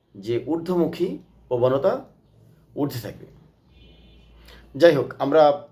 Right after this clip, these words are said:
বিনিয়োগের বিষয়ে কথা না বলে আমরা আস-, আহ, উম, সরাসরি বলতে পারি বং-,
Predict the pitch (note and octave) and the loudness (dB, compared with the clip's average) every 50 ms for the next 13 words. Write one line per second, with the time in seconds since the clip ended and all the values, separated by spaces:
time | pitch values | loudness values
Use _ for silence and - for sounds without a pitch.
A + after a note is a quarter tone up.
0 | _ _ _ G#2 G2+ G2+ C#3+ D3 D3+ D3+ D3 C#3+ D#3 C#3 B2+ D3 - - D#3+ D3 | _ _ _ -18 -8 -4 -4 -2 -2 -2 -2 -4 -6 -6 -6 -10 -10 -8 -8 -6
1 | - C#3+ C#3+ D3 D3 C#3+ C#3+ C#3 D3+ F#3+ A3 G#3 D3+ B2+ B2 B2+ B2+ B2 B2 B2 | -6 -4 -4 0 0 2 2 2 0 0 2 2 0 2 2 4 4 4 4 2
2 | A#2 - - - _ _ A2 A2+ - - - - _ _ _ G#2 A2+ A#2 A2+ A2+ | 0 -2 -8 -16 _ _ -10 -10 -10 -12 -14 -18 _ _ _ -6 -4 -2 -2 -2
3 | G#2 F#2+ - - - F2+ A2 G#2 G2+ G#2 G#2 - - - D#3 D3+ D3 - D3 D3+ | -4 -6 -10 -16 -16 -16 -14 -12 -12 -12 -10 -8 -4 -2 -2 -2 -2 -2 -4 -4
4 | D3+ D3 C#3+ - _ _ _ _ _ _ _ A2 B2 B2 B2 A#2+ A#2+ D3 D#3+ F#3+ | -4 -4 -6 -10 _ _ _ _ _ _ _ 0 0 0 0 0 0 0 0 0
5 | F#3+ B2+ B2+ B2+ C3 C3 C3 A#2+ A#2 | 2 2 0 0 0 -2 -4 -4 -6